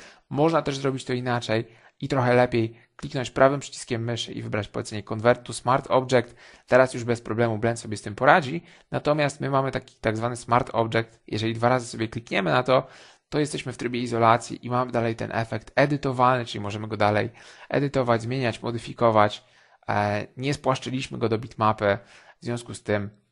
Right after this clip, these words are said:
e, to jest lepszy sposób na wykonanie takiej konwersji.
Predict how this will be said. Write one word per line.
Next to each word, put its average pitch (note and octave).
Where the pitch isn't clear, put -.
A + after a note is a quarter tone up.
e, G2
to A#2
jest A2+
lepszy A2+
sposób -
na G2+
wykonanie G2+
takiej F#2+
konwersji. G#2